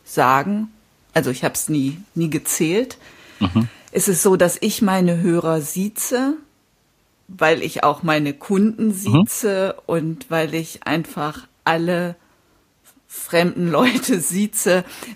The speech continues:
Speaker 1: wenn ich mich nicht in einem Rahmen befinde, wo ganz klar ist, hier wird sich geduzt.
Speaker 2: Mhm.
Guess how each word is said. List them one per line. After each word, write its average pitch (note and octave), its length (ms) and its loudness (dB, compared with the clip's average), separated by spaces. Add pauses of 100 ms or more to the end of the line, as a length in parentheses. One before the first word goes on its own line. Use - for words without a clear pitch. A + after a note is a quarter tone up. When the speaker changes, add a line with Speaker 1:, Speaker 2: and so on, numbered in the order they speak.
Speaker 1:
wenn F#3+ 160 2
ich G3+ 160 -2
mich G3 200 0
nicht F3 200 -2
in E3 120 -2
einem D#3+ 500 -2 (280)
Rahmen F3+ 840 2
befinde, E3+ 840 0 (400)
wo E3 100 -2
ganz D#3+ 340 0
klar D3 380 0
ist, E3 160 -4
hier D#3 200 -4
wird D3+ 160 -4
sich - 200 -10
geduzt. - 880 -8
Speaker 2:
Mhm. C3+ 320 6